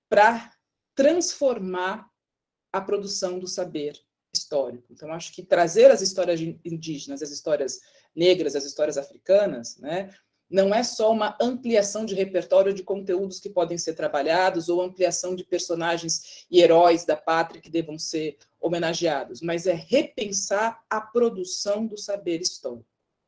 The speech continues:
Bom, dito isso, eu vou falar um pouco do Manuel Quirino, que é uma figura muito interessante, é, que é um intelectual negro, que nasceu na Bahia, em, em Santa Bárbara da Purificação, em mil oitocentos e cinquenta e um,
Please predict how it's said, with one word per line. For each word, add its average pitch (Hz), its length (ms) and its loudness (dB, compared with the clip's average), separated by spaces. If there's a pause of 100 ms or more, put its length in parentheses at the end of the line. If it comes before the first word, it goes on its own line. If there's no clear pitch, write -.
(600)
Bom, 175 220 10
dito 240 280 -2
isso, 240 360 0
eu 170 40 0
vou 202 300 2
falar 202 300 4
um 220 120 0
pouco 214 300 2
do 262 340 12
Manuel 190 440 0
Quirino, 190 440 -4
que - 80 -14
é 175 60 0
uma 185 140 -6
figura 175 400 0
muito 208 580 0
interessante, 185 920 -4 (760)
é, 151 520 -2
que 180 160 4
é 196 60 10
um 196 120 2
intelectual 160 600 0
negro, 175 420 -4 (1000)
que 175 100 -6
nasceu 165 400 0
na 185 140 0
Bahia, 170 500 0
em, 151 260 -10
em 170 60 -8
Santa 180 260 -6
Bárbara 165 280 -2
da 165 80 -10
Purificação, 165 560 -6
em 175 60 -4
mil 202 100 2
oitocentos 185 400 0
e - 20 -10
cinquenta 170 400 -8
e 185 60 2
um, 240 360 -2